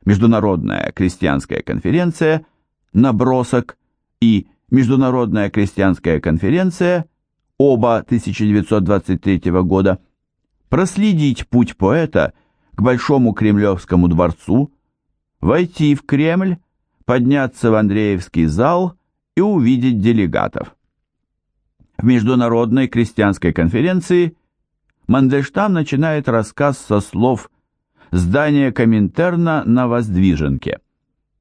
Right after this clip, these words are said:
Адрес бывшего здания Коминтерна: улица Воздвиженка, дом один.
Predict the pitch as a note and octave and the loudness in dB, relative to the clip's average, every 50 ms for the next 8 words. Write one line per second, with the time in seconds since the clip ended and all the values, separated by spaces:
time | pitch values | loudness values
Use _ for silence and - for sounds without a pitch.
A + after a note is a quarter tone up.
0 | _ _ _ _ _ _ - E2+ F2 F2 D#2+ G2 G#2+ A2 F2+ C#2+ F#2+ A2+ G#2 - | _ _ _ _ _ _ -2 0 0 2 2 2 0 0 0 0 0 0 0 0
1 | - G2 G2+ F#2+ E2+ D#2 G2 G#2 G#2 G2+ G2 F#2+ F2+ - F#2+ F#2 F#2 F2 E2 - | -2 0 0 0 0 0 0 0 0 0 0 -2 -2 0 2 2 2 2 0 0
2 | F2 F2 F2 F2+ G2 G2+ G#2 A#2+ - _ _ _ _ _ _ _ _ - C3 C#3+ | 0 0 0 0 0 -2 -4 -6 -10 _ _ _ _ _ _ _ _ 0 0 2
3 | D3 C#3+ C3 B2 - A#2+ A2 A2 G#2 F2+ D#2+ D#2+ G2+ A#2 A#2 A#2+ A2+ A#2 G#2 - | 2 2 0 0 0 0 0 0 0 -2 -2 0 0 0 2 2 0 0 0 0
4 | G2 E2+ E2+ G#2+ G#2+ G#2 G2+ F#2 D#2 - G#1+ G1+ G1+ G1+ | 0 0 2 2 2 2 0 -2 -2 -4 -6 -6 -6 -8